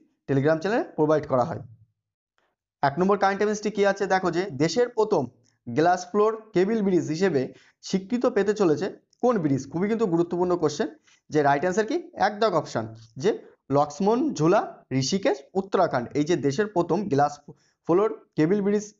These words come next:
এটি হচ্ছে, এটি কোথায় হচ্ছে? উত্তরাখণ্ডের। উত্তরাখণ্ডের কোথায় হচ্ছে? ঋষিকেশ নামক স্থানে এটি হচ্ছে, গঙ্গা নদীর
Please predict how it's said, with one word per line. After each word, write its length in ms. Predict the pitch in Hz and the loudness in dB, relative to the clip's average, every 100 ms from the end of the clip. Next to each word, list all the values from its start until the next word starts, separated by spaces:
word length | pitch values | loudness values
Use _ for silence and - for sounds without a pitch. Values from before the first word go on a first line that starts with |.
| _ _ - | _ _ -2
এটি 160 | 156 | 2
হচ্ছে, 220 | 185 185 | 2 2
এটি 100 | 170 | -2
কোথায় 300 | 170 143 175 | 0 0 2
হচ্ছে? 320 | 202 202 262 339 - _ _ | 2 0 -2 -2 -8 _ _
উত্তরাখণ্ডের। 680 | 240 - 226 185 147 131 117 - | -8 -2 0 2 2 0 -4 -6
উত্তরাখণ্ডের 500 | 139 170 175 196 214 | -8 -2 0 0 -2
কোথায় 280 | 208 170 196 | -2 0 0
হচ্ছে? 260 | 208 - 320 _ - | 0 -6 -8 _ -2
ঋষিকেশ 580 | 143 151 208 233 247 - | 0 2 0 0 -4 -2
নামক 260 | 160 208 233 - 143 | 0 0 -2 -2 -2
স্থানে 400 | 139 226 240 415 - | 0 0 0 -6 -4
এটি 360 | 143 143 269 - - | -2 -2 -4 -6 -2
হচ্ছে, 240 | 170 165 131 | -2 0 0
গঙ্গা 300 | 139 147 170 | 0 2 2
নদীর 340 | 190 294 | 0 -2